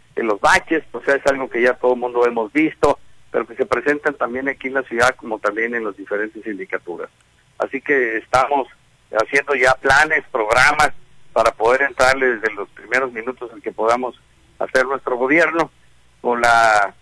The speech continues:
clara compromiso de que tenemos que ayudarle a la gente. Así que, eh, compromisos que estamos haciendo muy formales, de frente con la gente.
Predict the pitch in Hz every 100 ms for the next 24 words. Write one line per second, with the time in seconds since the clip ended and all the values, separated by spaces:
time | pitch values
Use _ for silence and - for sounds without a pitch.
0 | - - 135 156 151 135 107 101 _ _
1 | _ 117 110 120 117 156 147 147 147 _
2 | - 117 - 107 101 107 110 131 127 -
3 | 127 127 117 120 123 110 98 - - 98
4 | 95 - 117 127 107 85 _ _ _ _
5 | - 98 95 87 - 107 98 110 120 147
6 | 160 147 - 107 - 123 131 117 98 120
7 | 123 131 123 113 147 208 - 131 107 113
8 | 135 151 143 - - - _ _ _ 113
9 | 104 151 156 147 123 101 - 82